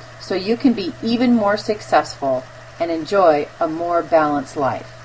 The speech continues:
Well, my hope for our time together is that you got some value and an idea or two that will help you be even more successful, personally and professionally.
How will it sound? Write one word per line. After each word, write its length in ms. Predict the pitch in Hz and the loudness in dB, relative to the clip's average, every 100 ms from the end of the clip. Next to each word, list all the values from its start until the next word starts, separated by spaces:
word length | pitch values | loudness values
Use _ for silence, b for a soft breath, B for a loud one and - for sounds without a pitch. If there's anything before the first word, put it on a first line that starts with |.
| - - - - - - - - - | -20 -20 -20 -20 -20 -20 -20 -10 0
Well, 80 | 226 | 4
my 200 | 330 370 | 4 6
hope 260 | 233 214 | 6 6
for 100 | 196 | 6
our 160 | 160 165 | 6 6
time 300 | 175 160 160 | 2 -2 -2
together 440 | 165 151 143 139 B B | -4 -2 -2 -6 B B
is 80 | 185 | -4
that 180 | 208 214 | -2 0
you 60 | 254 | 4
got 240 | 240 240 | 4 4
some 160 | 262 233 | 0 2
value 540 | 156 139 143 139 143 - - | 4 4 0 -2 -4 -8 -6
and 120 | - 220 | 2 4
an 60 | |
idea 480 | 226 226 226 247 240 | 4 2 0 0 2
or 80 | 277 | -2
two 460 | - 160 143 143 139 - - | -2 -2 -2 -2 -6 -10 -2
that 100 | 156 | 0
will 100 | 175 | 0
help 300 | - 196 190 | 0 -2 -2
you 80 | 190 | -8
be 320 | 160 160 139 - | -4 -2 -4 -8
even 280 | 190 170 165 | -8 -6 -4
more 180 | 151 | -4
successful, 840 | 156 175 147 - - - 143 147 - - - - | -6 -8 -4 0 0 -2 -4 -4 -6 -18 -20 -8
personally 560 | - 233 262 262 269 277 - - - | 0 2 4 4 4 0 -6 -16 -4
and 300 | 202 190 - | -2 -2 -6
professionally. 640 | 160 143 131 - 113 | 0 0 0 -4 -8